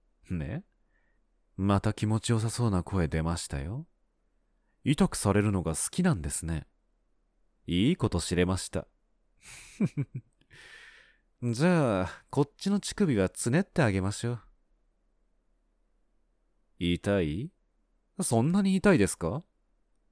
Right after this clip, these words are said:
もっと強くつねってみますね。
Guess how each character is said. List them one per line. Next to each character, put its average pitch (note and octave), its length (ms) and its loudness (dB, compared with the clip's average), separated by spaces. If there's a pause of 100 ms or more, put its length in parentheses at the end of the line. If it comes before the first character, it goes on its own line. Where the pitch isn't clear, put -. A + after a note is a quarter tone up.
(340)
も A2+ 240 2
っ - 60 -6 (120)
と F#2+ 120 -2
強 D#3 300 -2
く G2 140 -4
つ - 180 -4
ね G2 120 0
っ - 20 -4
て - 240 -12
み E2 100 -4
ま D#2+ 100 -4
す - 140 -8
ね。 G#2+ 240 -8